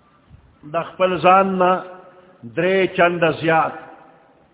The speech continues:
لښکر سره او سره د وسلو لښکر سره میدان کې به جنګېږي.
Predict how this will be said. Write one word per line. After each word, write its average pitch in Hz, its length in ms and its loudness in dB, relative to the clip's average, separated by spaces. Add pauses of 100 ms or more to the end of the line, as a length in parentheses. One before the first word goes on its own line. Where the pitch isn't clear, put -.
(380)
لښکر 165 480 2 (100)
سره 151 320 2 (1120)
او 143 380 2 (540)
سره 185 360 6
د 175 140 0 (880)
وسلو 156 540 4 (400)
لښکر 156 520 2 (100)
سره 160 220 4 (420)
میدان 160 540 2
کې 170 140 -2
به 151 120 2
جنګېږي. 151 560 0